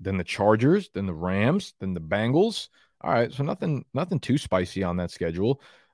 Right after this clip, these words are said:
Uh, Mecole Hardman now has a touchdown in three straight games, including two rushing touchdowns last week. So you're talking about five touchdowns in the last three games. And the game before that, four for seventy-three. So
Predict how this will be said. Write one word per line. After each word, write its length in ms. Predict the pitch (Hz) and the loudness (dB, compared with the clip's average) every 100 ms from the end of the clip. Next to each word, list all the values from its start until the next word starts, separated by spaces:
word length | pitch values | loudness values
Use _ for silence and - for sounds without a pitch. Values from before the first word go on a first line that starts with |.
| - | 2
Uh, 240 | 107 107 | 6 6
Mecole 300 | 104 165 220 | 6 4 8
Hardman 380 | 156 170 117 78 _ _ _ | 10 10 6 -2 _ _ _
now 200 | - 123 | 2 6
has 120 | 180 170 | 8 6
a 60 | |
touchdown 460 | - 160 - 147 147 | 6 6 6 2 4
in 220 | 117 110 - | 2 0 -2
three 180 | 110 135 | 0 2
straight 300 | 147 139 139 | 2 4 2
games, 340 | 104 110 139 | 2 0 0
including 480 | - - 143 127 107 - | -4 -2 2 4 2 -2
two 260 | - 190 | 2 4
rushing 300 | 156 131 135 | 6 6 4
touchdowns 340 | 127 120 120 92 | 0 0 -2 0
last 300 | 104 135 - | 2 2 0
week. 120 | 98 | -4
So 100 | - | -2
you're 100 | 110 | 0
talking 160 | 165 117 | 2 4
about 220 | 101 - - | 2 0 0
five 280 | 117 131 123 | 4 6 4
touchdowns 480 | 127 - 120 107 | 0 0 0 0
in 60 | 104 | 0
the 80 | 101 | 2
last 280 | 104 104 - | 2 2 0
three 180 | 101 | -2
games. 400 | 98 92 107 139 - - - _ - | 0 0 0 -2 -6 -20 -20 _ 0
And 220 | 104 101 | 2 2
the 60 | |
game 140 | 101 110 | 2 2
before 260 | 98 110 | 2 6
that, 200 | 120 139 | 6 6
four 160 | 113 110 | 4 0
for 80 | 110 | 0
seventy-three. 640 | 120 113 104 - 101 135 143 - _ | 0 0 0 0 0 0 -2 -12 _
So 540 | - 117 117 113 - | 2 6 8 6 2